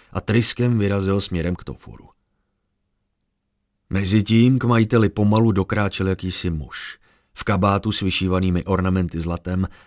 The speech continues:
a jednoznačně nitarskými rysy. Garok, který to sledoval, nikdy podobné oblečení neviděl.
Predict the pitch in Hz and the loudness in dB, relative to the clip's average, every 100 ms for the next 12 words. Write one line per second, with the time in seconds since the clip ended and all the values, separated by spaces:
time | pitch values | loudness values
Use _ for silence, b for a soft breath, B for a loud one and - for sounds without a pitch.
0 | b b - 87 82 95 90 95 - 90 | b b -8 -4 0 0 0 0 0 0
1 | 85 78 85 - 87 80 76 - - - | 0 0 -2 -2 -2 -2 -4 -6 -10 -12
2 | _ _ _ _ _ _ _ - 90 87 | _ _ _ _ _ _ _ -8 -4 -4
3 | 95 - - 92 90 82 - 92 90 76 | -4 -8 -10 -6 -4 -4 -6 -4 -4 -6
4 | 73 76 b b b - 101 101 101 98 | -8 -12 b b b -2 2 4 2 2
5 | 92 90 90 87 87 85 85 85 78 - | 0 0 0 0 -2 -2 -4 -4 -6 -10
6 | - - | -20 -20